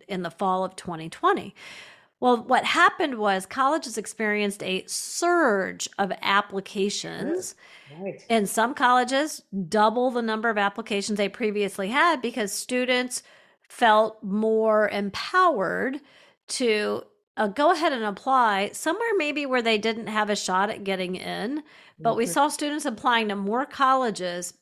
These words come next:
Speaker 1: with the removal of test scores. So what's happened is colleges are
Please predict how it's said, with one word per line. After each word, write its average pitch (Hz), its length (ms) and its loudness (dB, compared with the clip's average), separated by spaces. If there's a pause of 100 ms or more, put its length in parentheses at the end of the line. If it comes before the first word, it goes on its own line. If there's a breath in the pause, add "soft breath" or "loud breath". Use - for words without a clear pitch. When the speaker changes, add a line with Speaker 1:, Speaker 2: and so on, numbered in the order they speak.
(180)
Speaker 1:
with 214 320 -2
the 220 80 -2
removal 202 680 0
of 180 420 0 (160)
test 220 260 -2
scores. - 440 -10 (360 loud breath)
So 262 160 2
what's 247 160 2
happened 311 440 2
is 208 220 0
colleges 247 480 0
are - 220 -4